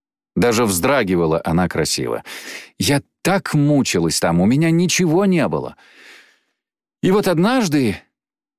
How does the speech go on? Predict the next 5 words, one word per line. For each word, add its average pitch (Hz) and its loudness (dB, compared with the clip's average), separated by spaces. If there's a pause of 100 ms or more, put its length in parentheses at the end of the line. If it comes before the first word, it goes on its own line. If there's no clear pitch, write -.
(1040)
Она 104 2
замолчала, 107 2
подняв 107 0
глаза 98 0
кверху, 98 -2